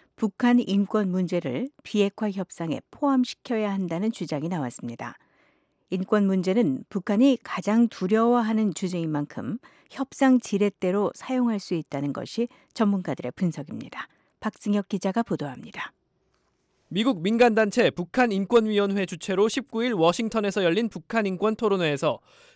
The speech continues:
Speaker 2: 데이비드 맥스웰 민주주의 수호재단 선임연구원은 대북 협상에 인권 주제를 꼭 포함시켜야 한다고 말했습니다.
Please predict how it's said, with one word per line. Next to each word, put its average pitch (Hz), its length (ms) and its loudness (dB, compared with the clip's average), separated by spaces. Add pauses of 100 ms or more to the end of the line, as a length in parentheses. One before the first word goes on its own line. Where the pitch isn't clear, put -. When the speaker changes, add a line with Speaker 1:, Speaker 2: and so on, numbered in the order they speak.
Speaker 2:
데이비드 208 360 2
맥스웰 202 540 2
민주주의 190 520 -4
수호재단 220 540 0
선임연구원은 170 840 0 (420)
대북 175 380 -2
협상에 220 440 0
인권 208 420 4
주제를 196 320 2
꼭 262 260 -2
포함시켜야 247 600 2
한다고 185 380 2
말했습니다. 175 640 0